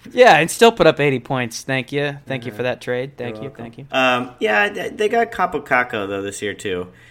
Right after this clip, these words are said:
Speaker 2: And they do have,
Speaker 1: They did.
Speaker 2: they do have some of these young kids who, I mean, their training camp will be very interesting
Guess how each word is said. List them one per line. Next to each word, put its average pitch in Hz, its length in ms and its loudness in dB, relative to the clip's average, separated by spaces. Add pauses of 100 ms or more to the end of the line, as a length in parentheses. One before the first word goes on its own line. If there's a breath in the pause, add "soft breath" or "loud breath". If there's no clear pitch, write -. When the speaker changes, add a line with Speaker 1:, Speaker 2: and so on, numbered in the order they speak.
(220 soft breath)
Speaker 2:
And 135 100 -4
they 143 80 4
do 165 160 2
have, 170 240 6
Speaker 1:
They 151 60 4
did. 139 140 2
Speaker 2:
they 139 100 0
do 170 100 0
have 175 160 0
some 170 160 -2
of 151 80 2
these 123 220 0
young 117 180 0
kids 113 380 -2
who, 104 280 -4 (760 loud breath)
I 147 100 -6
mean, 165 160 -4
their 180 140 0
training 196 380 0
camp 147 260 -4
will 123 60 -8
be 120 120 -6
very 117 320 2
interesting 110 520 -8